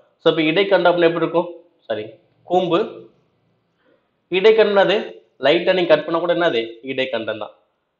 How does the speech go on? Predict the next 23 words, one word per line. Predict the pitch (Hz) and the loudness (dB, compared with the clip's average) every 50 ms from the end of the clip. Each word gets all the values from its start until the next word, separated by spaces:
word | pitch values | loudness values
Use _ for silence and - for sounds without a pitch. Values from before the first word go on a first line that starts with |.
| _ 135 | _ -14
ஓகே, | 131 151 151 143 | -6 -2 -2 0
இதே | 151 151 151 | 0 0 0
மாதிரி | 147 - 135 | 0 -2 -2
cut | 123 - - | -4 -4 -4
பண்ணுங்க, | 127 113 117 127 139 | -6 -6 -6 -8 -8
இங்க | 135 135 139 | -6 -6 -6
cut | 131 - | -6 -6
பண்ணுங்க, | - 117 123 131 | -10 -12 -10 -8
இங்க | 139 131 127 | -6 -6 -6
cut | 110 110 110 | -6 -8 -10
பண்ணுங்க, | 110 120 131 | -12 -12 -10
இங்க. | 135 127 - - - - - _ | -8 -8 -8 -10 -12 -16 -20 _
So, | _ 131 | _ -8
அப்படியே | 127 135 165 170 - | -6 -6 -6 -4 -4
cut | 131 131 131 - | -4 -4 -4 -2
பண்ணிட்டே | 180 180 175 175 185 | -4 -4 -2 -2 -2
இருந்தா | 180 175 170 175 165 | -2 -2 -2 -2 -2
கூட | 165 135 | -4 -6
நமக்கு | 139 131 131 123 135 | -6 -8 -10 -10 -8
இடைக்கண்டம் | 156 170 170 170 151 156 160 - - | -6 -6 -6 -6 -6 -6 -6 -8 -8
கிடைச்சிக்கிட்டே | 131 143 151 - 147 135 139 147 | -8 -8 -8 -8 -10 -6 -4 -4
தான் | 127 113 110 | -4 -4 -6
இருக்கும். | 107 - - | -10 -14 -20